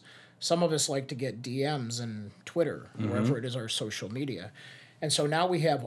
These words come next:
Speaker 1: all these vehicles that if I have a ton of emails, that may not be the best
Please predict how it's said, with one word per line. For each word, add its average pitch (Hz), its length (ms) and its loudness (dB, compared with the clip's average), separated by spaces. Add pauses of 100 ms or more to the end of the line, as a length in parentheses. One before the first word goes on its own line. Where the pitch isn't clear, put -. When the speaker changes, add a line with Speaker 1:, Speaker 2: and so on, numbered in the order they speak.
Speaker 1:
all 156 280 2
these 143 300 0
vehicles 127 680 -2
that 127 320 -2 (500)
if 151 280 2
I 165 260 4
have 143 480 2 (500)
a 131 100 0
ton 160 260 0
of 127 100 -2
emails, 135 540 0
that 233 200 0
may 196 120 0
not 175 280 0
be 156 140 0
the 127 100 -2
best 127 460 -2